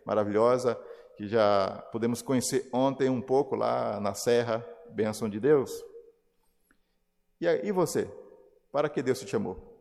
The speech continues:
Deus está construindo a sua obra. Deus está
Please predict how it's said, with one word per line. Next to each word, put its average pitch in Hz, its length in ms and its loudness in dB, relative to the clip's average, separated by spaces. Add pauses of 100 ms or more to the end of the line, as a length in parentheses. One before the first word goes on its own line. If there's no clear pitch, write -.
(1600)
Deus 180 320 8
está 233 160 6
construindo 233 560 8
a 220 60 10
sua 202 200 6
obra. 190 560 8 (560)
Deus 190 300 8
está 202 300 8